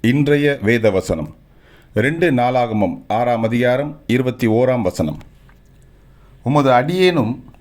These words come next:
இந்த ஸ்தலத்திலே விண்ணப்பம் செய்யப் போகிற உமது ஜனமாகிய இஸ்ரவேலும் பண்ணும் ஜெபங்களை கேட்டருளும்.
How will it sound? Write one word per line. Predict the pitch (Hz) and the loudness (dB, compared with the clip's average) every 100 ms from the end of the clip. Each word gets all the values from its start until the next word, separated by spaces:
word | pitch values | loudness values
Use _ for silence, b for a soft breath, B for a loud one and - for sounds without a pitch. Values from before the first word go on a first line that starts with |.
| - | -4
இந்த | 147 202 208 | -2 0 -2
ஸ்தலத்திலே | - 139 139 135 139 147 107 | 0 0 0 -2 -2 -2 -2
விண்ணப்பம் | 127 147 147 147 | 0 0 0 -2
செய்யப் | - 127 123 123 | -2 -2 -2 -2
போகிற | 113 110 90 - - b b b b b | -2 0 0 -2 -8 b b b b b
உமது | 113 170 165 | -2 0 0
ஜனமாகிய | 147 123 143 147 143 143 160 160 117 | 2 2 2 4 4 2 -2 -4 -4
இஸ்ரவேலும் | 117 160 156 151 151 160 | -4 -2 0 0 -2 -2
பண்ணும் | 151 120 113 98 | 0 0 0 0
ஜெபங்களை | 107 131 135 127 143 147 | 0 0 0 -2 -4 -4
கேட்டருளும். | 117 113 104 85 78 | -2 0 -2 -4 -10